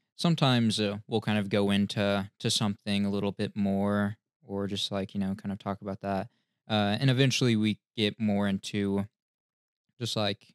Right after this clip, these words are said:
the question of, "Where do you think the Spirit is leading you?" That's usually a common question that he asks me. And, uh, I, although I don't really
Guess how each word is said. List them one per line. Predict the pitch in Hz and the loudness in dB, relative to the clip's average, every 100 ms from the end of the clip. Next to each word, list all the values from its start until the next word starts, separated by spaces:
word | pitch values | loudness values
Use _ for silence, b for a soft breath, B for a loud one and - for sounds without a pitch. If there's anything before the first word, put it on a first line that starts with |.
| - | -12
the | 117 | -4
question | 110 104 | -4 -2
of, | 98 - _ _ _ | -6 -8 _ _ _
"Where | 120 117 | 0 2
do | 107 | 2
you | 104 | 0
think | 104 98 | -2 -2
the | 98 | -2
Spirit | - - - 104 104 98 | -2 -2 -2 0 0 0
is | 101 95 | -4 -4
leading | 98 101 107 113 | -2 0 2 2
you?" | 113 117 117 - | 2 0 -2 -6
That's | - | -4
usually | 107 104 98 | -2 0 -2
a | |
common | - - 101 | 0 0 0
question | 190 202 - - 196 190 _ - | 0 -4 -4 -2 -2 -2 _ -10
that | 95 | -10
he | - 98 | -8 -8
asks | 95 95 - - | -8 -8 -10 -8
me. | 98 98 101 _ _ _ _ - | -4 -4 -6 _ _ _ _ -6
And, | 101 98 95 | -2 0 0
uh, | 95 95 104 _ _ _ _ _ | -2 -4 -8 _ _ _ _ _
I, | 104 101 98 98 98 104 _ _ _ _ _ _ _ _ _ _ _ _ _ _ | -6 -2 -2 -2 -4 -6 _ _ _ _ _ _ _ _ _ _ _ _ _ _
although | 127 117 113 110 - _ _ _ | -2 0 2 0 -6 _ _ _
I | 127 | 0
don't | 131 151 139 | 2 2 2
really | 139 123 101 | 2 2 0